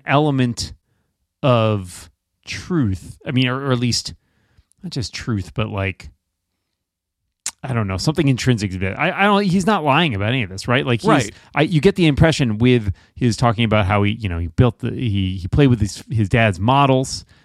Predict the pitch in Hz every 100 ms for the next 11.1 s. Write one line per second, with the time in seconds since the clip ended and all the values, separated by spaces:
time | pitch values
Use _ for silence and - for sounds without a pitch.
0 | _ 131 82 - 113 - 110 101 101 98
1 | 101 90 85 78 - 98 95 92 90 -
2 | _ _ - 101 95 95 - 92 90 90
3 | 85 87 85 87 85 80 90 85 90 87
4 | 87 85 80 78 - _ 107 92 _ 117
5 | 87 80 80 78 87 _ _ - 131 123
6 | 143 127 151 143 131 127 131 - 117 95
7 | 90 90 104 78 90 85 92 107 95 98
8 | 107 92 87 - 107 95 90 85 - -
9 | _ _ _ - 104 90 85 82 80 _
10 | _ _ 120 95 - _ - 101 98 92